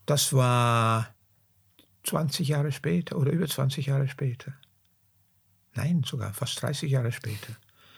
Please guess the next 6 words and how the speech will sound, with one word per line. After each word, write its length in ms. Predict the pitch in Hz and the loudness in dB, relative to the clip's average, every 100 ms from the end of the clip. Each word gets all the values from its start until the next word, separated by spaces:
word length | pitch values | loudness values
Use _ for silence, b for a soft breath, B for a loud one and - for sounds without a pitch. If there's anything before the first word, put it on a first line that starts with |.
| B B B B B B B B B B _ - | B B B B B B B B B B _ 2
Ich 140 | 170 131 | 4 6
hab's 140 | 120 | 2
dann 180 | 139 123 | 2 2
gekauft 680 | 120 - 131 123 185 180 - | 0 0 0 2 2 -2 -4
und 380 | 180 165 175 - - | 0 2 2 -2 -6
als, 320 | - 135 135 | 0 0 0